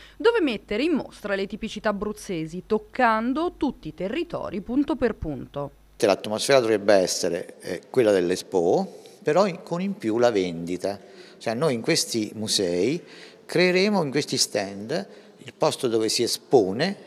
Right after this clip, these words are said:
Speaker 2: il posto dove si promuove, il posto dove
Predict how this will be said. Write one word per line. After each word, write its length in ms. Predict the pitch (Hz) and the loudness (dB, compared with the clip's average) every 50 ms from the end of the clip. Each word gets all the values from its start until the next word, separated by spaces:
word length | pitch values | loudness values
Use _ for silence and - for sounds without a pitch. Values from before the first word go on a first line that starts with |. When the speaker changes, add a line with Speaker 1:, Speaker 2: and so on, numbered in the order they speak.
| - - - | -20 -18 -18
Speaker 2:
il 80 | - | -12
posto 280 | - - 113 110 - 110 | -6 -6 -6 -4 -6 -4
dove 200 | 98 98 95 87 | -4 -4 -4 -4
si 200 | - - 104 95 - - - - - - - - - - - - | -6 -8 -8 -10 -12 -18 -20 -20 -20 -20 -20 -20 -20 -20 -20 -4
promuove, 760 | - 135 131 113 113 107 95 87 82 82 85 95 131 185 - - - - - - - _ | 4 6 6 6 6 4 0 0 0 -2 -2 -2 -2 -4 -4 -10 -20 -20 -20 -20 -20 _
il 140 | - 151 143 | -12 -12 -12
posto 400 | - - - 101 - - - 98 | -8 -8 -8 -8 -8 -10 -12 -12
dove 380 | 95 98 113 107 95 92 92 | -8 -4 -4 -4 -2 -4 -6